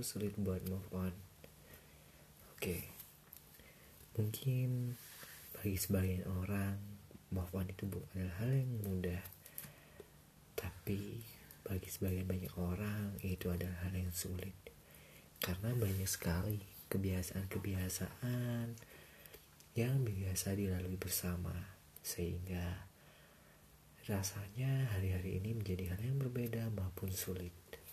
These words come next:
Ya, mungkin hal seperti ini nggak dapat dipungkiri. Misalkan, sehari-hari biasanya kita datang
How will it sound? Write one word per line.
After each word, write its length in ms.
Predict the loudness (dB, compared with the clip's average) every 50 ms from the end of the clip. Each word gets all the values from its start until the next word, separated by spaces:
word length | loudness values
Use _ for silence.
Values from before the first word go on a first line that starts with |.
| -18 -18 -20 -20 -20 -20 -20 -20 -20 -20 -20 -20 -20 -20 -20 -20 -20 -20 -20 -20 -18 -20 -20 -20 -20 -20 -20 -20 -20 -20 -20 -20 -20 -20 -20 -20 -20 -20 -20 -20 -20 -20 -20 -20 -20 -20 -20 -10 -4
Ya, 240 | 0 0 2 2 0 0 0
mungkin 800 | 0 0 -2 -2 -2 2 4 6 6 6 6 4 4 2 0 -2 -4 -12 -16 -14 -8 -4
hal 80 | -2 0
seperti 480 | 2 2 2 2 2 2 2 2 2
ini 80 | 4 2
nggak 240 | 2 2 0 0 0
dapat 240 | 0 0 0 0 0
dipungkiri. 640 | 0 0 0 0 0 2 2 2 2 2 0 -2 -4 -8 -16 -18 -20 -20 -20 -20 -20 -20 -20 -20 -20 -20 -18 -18 -18 -18 -18 -18 -16 -14 -14 -14 -14 -14 -14 -14 -14 -16 -16 -18 -20 -20 -20 -8 -4
Misalkan, 960 | 0 2 4 4 4 2 0 -2 -2 -2 0 0 0 -2 -4 -6 -6 -8 -10 -14 -16 -18 -18 -20 -20 -20 -20 -20 -20 -20 -18 -14 -12 -10 -10 -10 -12 -16 -20 -20 -18 -18 -20 -20 -20 -20 -20 -20 -20 -20 -20 -20 -20 -20 -20 -20 -20 -20 -20 -18 -16 -14 -14 -14 -16 -18 -20 -20 -20 -20 -20 -20 -18 -16 -8
sehari-hari 720 | -4 0 2 4 4 4 2 2 2 2 4 4 4 4 4
biasanya 400 | 2 2 2 0 0 0 0 0
kita 320 | -2 -4 -2 -2 0 0
datang 400 | 0 2 0 0 2 4 2 2